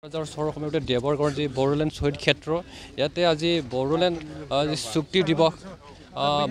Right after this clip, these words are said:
বাইছ সংখ্যক বি টি চি চুক্তি দিৱস উদযাপন ইতিমধ্যে কাৰ্যসূচী ৰূপায়িত হৈছে। এই মুহূৰ্তত আমাৰ সৈতে আছে, আহ, বি পি এফৰ সভাপতি তথা বি টি চিৰ প্ৰাক্তন, আহ, কাৰ্যবাহী সদস্য হাগ্ৰামা মহিলাৰ। তেখেতৰ পৰা জানিব বিচাৰিম আজিৰ বাইছ সংখ্যক যি বড়োলেণ্ড শ্বহীদ,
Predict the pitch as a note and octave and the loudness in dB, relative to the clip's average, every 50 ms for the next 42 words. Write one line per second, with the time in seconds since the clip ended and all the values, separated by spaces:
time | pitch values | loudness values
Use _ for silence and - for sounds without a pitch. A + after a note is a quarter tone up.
0 | A2 A2+ C3+ D#3 G3 G3+ - - G#3 G3 F#3 - G#3 G3+ F#3+ - D3 D#3+ D#3 D#3+ | 2 4 6 6 6 6 4 2 0 0 0 2 0 0 0 0 -4 -4 -4 -2
1 | F3 F#3 G3 - - F3 D#3 B2+ - F#3+ D#3+ E3+ D#3+ F3+ F3 - C#3+ D3 C#3+ E3 | 0 -2 -2 -2 -2 -4 -4 -2 -2 -2 -2 0 0 0 -2 0 -2 -2 2 2
2 | E3 E3 E3+ E3 D3+ C#3+ D#3+ D#3+ D#3+ D3 C3+ E3 E3+ - C#3+ C#3+ C#3+ D#3+ D3 C#3+ | 2 4 4 2 2 2 2 2 2 2 0 -2 -2 0 -2 0 0 0 -2 0
3 | - E3+ C#3+ C#3+ C#3 F#3 D#3 D#3+ D#3 E3+ D#3+ D#3+ - D3 C3 D3+ F3 F3 F#3 F#3+ | 2 2 4 4 6 8 6 6 8 6 2 2 2 0 -2 0 2 2 2 2
4 | F3 G3 F#3+ E3+ D#3+ E3+ F#3 F3+ F#3 F3 E3+ F3+ F3 E3+ F3 F#3 F#3+ F#3 F3 - | 2 2 4 4 6 4 4 4 2 2 2 2 2 2 4 4 4 4 2 -2
5 | - - - - - - E3 E3+ D#3 C#3+ D#3 D#3 D#3 E3+ E3 E3+ F3+ F3 E3+ E3+ | -12 -18 -18 -10 0 4 4 4 6 6 4 4 6 4 6 6 4 6 8 8
6 | E3 D#3+ D#3+ E3+ E3 E3 D#3 - E3 D3+ C3+ C3+ C#3 - D3+ C#3+ E3 - - D3+ | 6 6 6 2 0 -2 -2 -4 -4 -6 -6 -8 -8 -10 -10 -12 -10 -6 -2 -2
7 | D3 - - - - F#3 E3+ F3 E3 - - - - - - B2+ C#3+ D3 D3 - | -2 -2 -4 -6 -6 -6 -4 -6 -8 -10 -16 -20 -16 -8 -4 -2 -2 -2 0 -2
8 | D3 D3 D3 E3 D#3 E3 D#3+ - - C#3+ C#3+ D#3+ D#3 - - E3+ D#3 D#3+ D#3+ C#3 | -2 -2 0 0 0 0 0 0 0 0 0 0 0 0 0 0 0 0 0 -2
9 | C#3+ C3 C#3 D3 D#3 D#3+ D3+ D3+ D3 D#3 D#3 D#3+ D#3 D3 D#3+ D#3 - E3+ F3+ F3+ | -4 -2 -2 -2 -2 0 0 0 0 0 0 -2 -4 -4 -8 -8 -6 -6 -2 0
10 | F#3+ F#3 D3+ D3+ C#3+ D3 D#3 E3+ E3+ D#3+ D3+ - F3+ D#3+ E3 D3+ - B2+ C3 B2+ | 0 2 4 4 4 4 2 -2 -2 -2 -2 -2 -2 -2 -2 -2 -4 -4 -4 -4
11 | B2+ E3+ E3+ E3+ - - C#3 D3+ E3 - G#3 G3+ F3 D#3 G3 F#3 D3+ F3 F3+ D3+ | -4 -6 -6 -4 -2 2 2 2 4 2 0 -2 0 0 -2 -2 -2 -2 -4 -2
12 | D3 D3 D3+ D#3 E3 E3+ E3+ E3+ - - D3+ D3 D#3 | 0 0 0 0 0 -2 -2 -4 -4 -4 -2 -2 -2